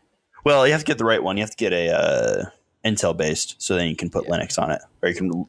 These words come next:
Speaker 1: you can side
Speaker 2: Yeah.
Speaker 1: boot. Well, you can do, uh,
Speaker 2: Did you
Speaker 1: Kubuntu,
Speaker 2: see
Speaker 1: which is like a Chrome
Speaker 2: that
Speaker 1: O S
Speaker 2: Google
Speaker 1: Ubuntu.
Speaker 2: came out with a,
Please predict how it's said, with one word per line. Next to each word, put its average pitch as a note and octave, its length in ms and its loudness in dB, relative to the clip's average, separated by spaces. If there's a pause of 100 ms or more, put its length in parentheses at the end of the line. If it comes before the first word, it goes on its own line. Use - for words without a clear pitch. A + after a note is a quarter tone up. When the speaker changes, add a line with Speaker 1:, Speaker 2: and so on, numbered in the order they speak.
Speaker 1:
you G#2+ 160 0
can E2+ 160 -4
side F2 260 2
Speaker 2:
Yeah. D2+ 60 -12
Speaker 1:
boot. C2+ 200 -6 (440)
Well, G#2 340 0 (340)
you G#2+ 100 2
can G2+ 100 2
do, F2 440 2 (1160)
uh, E2+ 300 0
Speaker 2:
Did - 120 -8
you G2+ 60 2
Speaker 1:
Kubuntu, E2+ 220 0
Speaker 2:
see G2 280 -2 (220)
Speaker 1:
which - 180 -4
is - 100 -6
like D2+ 160 -4
a - 20 -20
Chrome E2+ 240 -4
Speaker 2:
that D#2 120 0
Speaker 1:
O D#2+ 40 2
S D#2+ 180 0
Speaker 2:
Google D#2+ 140 0
Speaker 1:
Ubuntu. D#2+ 100 -2
Speaker 2:
came E2 180 0
out D#3+ 200 -4
with C#3+ 180 -6
a, C#3 340 -2